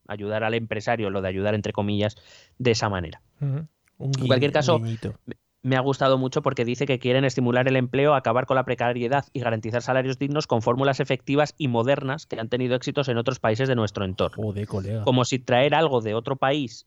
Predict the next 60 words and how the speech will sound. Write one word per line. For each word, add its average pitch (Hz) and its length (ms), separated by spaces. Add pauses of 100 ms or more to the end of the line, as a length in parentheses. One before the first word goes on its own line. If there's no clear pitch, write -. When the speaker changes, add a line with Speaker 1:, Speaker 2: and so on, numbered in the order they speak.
(140)
Speaker 1:
y - 160
traerlo 110 260
exactamente 131 400
igual 127 180
aquí 131 420
ya 120 200
Speaker 2:
Sí. 110 60
Speaker 1:
fuera 110 240
garantía 107 360
de 113 80
éxito, 127 300
que 92 100
sabemos 90 300
que 98 140
no. 180 60
Speaker 2:
Pero - 80 (280)
Speaker 1:
Pero 104 200
bueno. 104 100
Speaker 2:
y 104 300
qué 107 100
manía, 104 420
¿no? 127 160
Con 160 160
coger 117 240
cosas 117 240
de 113 60
otros 110 180
países. 139 560 (1300)
Speaker 1:
Bueno, 143 160
a - 20
mí 117 240
se-, - 160
no 95 240
me 107 100
parece 120 240
mal 123 140
si 147 80
funciona, 131 400
pero 120 120
el 104 60
problema 101 340
es 117 80
que 151 120
lo 135 100
que 110 120
funciona 117 280
en 131 60
un 127 80
país 131 160
no 160 100
tiene 151 160
por 120 140
qué 113 80
funcionar 98 360
en 95 120
otro. 131 180
Es 101 100
que 120 240
el 117 140
ecosistema, 135 920